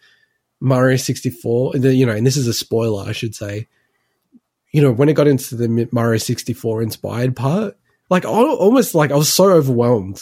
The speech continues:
when I was playing it. I was just like, I felt like a kid, man. Like, I was so into it,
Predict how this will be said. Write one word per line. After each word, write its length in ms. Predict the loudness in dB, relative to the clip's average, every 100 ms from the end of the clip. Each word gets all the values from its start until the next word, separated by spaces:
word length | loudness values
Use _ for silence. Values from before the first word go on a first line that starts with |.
| -6
when 120 | 0
I 40 | 0
was 100 | 0
playing 320 | -2 0 0
it. 180 | -2 -6 -4
I 60 | 0
was 160 | 2
just 200 | 2 0
like, 440 | 2 2 0 -6 _ _ _ _ _ _
I 100 | -4
felt 220 | 0 2 2
like 160 | 0
a 40 | -6
kid, 320 | 0 0 0
man. 420 | -6 -4 -6 -8 _
Like, 320 | -2 -2 -2
I 60 | 0
was 180 | 0 0
so 300 | 0 2 4
into 320 | 2 0 0
it, 320 | 2 0 -6